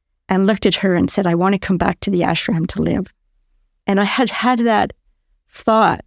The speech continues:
in my mind, but I hadn't gotten to that point of saying it out loud and stating it. And, and it was also coming up unexpectedly in me, like,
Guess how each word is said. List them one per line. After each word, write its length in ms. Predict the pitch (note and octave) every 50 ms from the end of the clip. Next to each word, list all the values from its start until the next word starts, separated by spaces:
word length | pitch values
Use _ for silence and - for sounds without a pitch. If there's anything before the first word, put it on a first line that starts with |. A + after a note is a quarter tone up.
| _ _ -
in 180 | - F#3+ F3+
my 180 | F3 E3+ D#3 D#3
mind, 560 | D3+ D#3 D#3 E3+ F#3 E3+ A3 A3 E3 G#3+ G3+ - _ _ _ _ _ _ _ _ _ _ _ -
but 180 | G#3 G3+ F3+
I 80 | E3+ F3
hadn't 440 | E3+ D#3+ F3+ F#3+ F3+ F#3 E3 - - _ _ _ _ _ _ _ _ _ _ _ _ _ -
gotten 240 | - G3+ - G3+ F#3
to 60 | G3+
that 200 | F#3+ F3 G3 -
point 340 | - - - G3 F#3 F#3 F3+
of 100 | A#3+ - -
saying 420 | - - - - G3+ E3+ F3 E3+
it 100 | E3 D#3+
out 200 | D#3+ - - -
loud 480 | - E3 D#3 D3+ D#3 F#3+ A3 B3 B3 - - _ _ _ _ _ _ _ _ _ _ _
and 480 | - G3 F#3+ F3+ E3 - - - G#3 G#3 - _ _ _ _ _ _ -
stating 560 | - - - - F3+ G3+ G#3 G3+ G#3+ F3+ D#3
it. 300 | - - - G3 - - _ _ _ _ _ _ _ _ _ _ _
And, 440 | - G3 F#3 F3+ E3+ E3 E3 E3 - - _ -
and 160 | - G3+ G#3+
it 120 | G3+ - -
was 180 | G3+ G3 -
also 380 | G#3 G3 A3 A3+ - - G3 F#3
coming 440 | - - - - G3+ F#3+ F#3 F3+ F3
up 160 | E3+ E3+ -
unexpectedly 920 | - F3 D#3+ E3 - - - - - E3+ - - A3+ - - - C3 -
in 120 | - -
me, 280 | - - - - G3 - _ _ _ _ _ _ - -
like, 180 | F3 E3 -